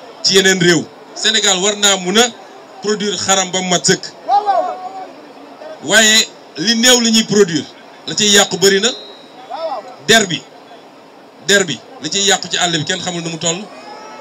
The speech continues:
Meew mi, li ciy yàqu bëri na. Te pourtant chaque année ñu exporter des centaines de milliers de tonnes de lait.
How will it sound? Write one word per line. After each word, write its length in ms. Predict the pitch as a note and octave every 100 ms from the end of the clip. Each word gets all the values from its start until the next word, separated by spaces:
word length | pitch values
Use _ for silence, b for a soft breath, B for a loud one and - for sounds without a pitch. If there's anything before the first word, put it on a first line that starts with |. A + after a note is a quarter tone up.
| - -
Meew 340 | F3 A3+ A3
mi, 140 | F#3+ A#2+ - - - - - C#3+
li 80 |
ciy 160 | D#3+ G#3+ G#3
yàqu 220 | F#3+ F3+
bëri 260 | F3+ G#3
na. 100 | G#3+ - - - - - - -
Te 60 | A3+
pourtant 400 | A3+ A#3 A#3 G#3+
chaque 320 | - A#3+ A#3+
année 180 | A#3+ A#3+
ñu 100 | A3+ A3+
exporter 580 | A3+ - G#3+ G3 A#3 A#3 - - - - -
des 160 | G#3+ G#3
centaines 640 | - A#3+ A#3+ A3+ A3+ A3+ - - - - - -
de 100 | G#3
milliers 340 | G#3+ A3 G#3+
de 80 | G3
tonnes 280 | F#3 G#3 G3+
de 220 | F3+ G3 -
lait. 360 | C#3 F3 F#3+